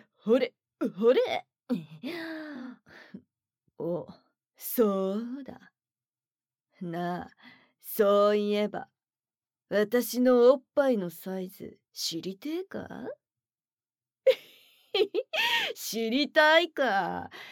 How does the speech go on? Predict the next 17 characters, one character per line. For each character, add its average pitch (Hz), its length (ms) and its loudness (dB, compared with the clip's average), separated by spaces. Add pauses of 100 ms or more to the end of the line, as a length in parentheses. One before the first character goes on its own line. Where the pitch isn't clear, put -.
(120)
そ 285 400 8
う 294 40 4
だ 247 160 6
よ 214 120 2
な。 208 480 -6 (1160)
い 226 320 0
い 202 40 -2
ぜ、 165 600 -12 (180)
教 151 120 -10 (220)
え 226 140 -2
て 285 160 -14
や 285 140 -16
る。 302 180 -16 (1120)
私 240 540 0
の 247 300 2
お 262 40 2
っ 254 60 -4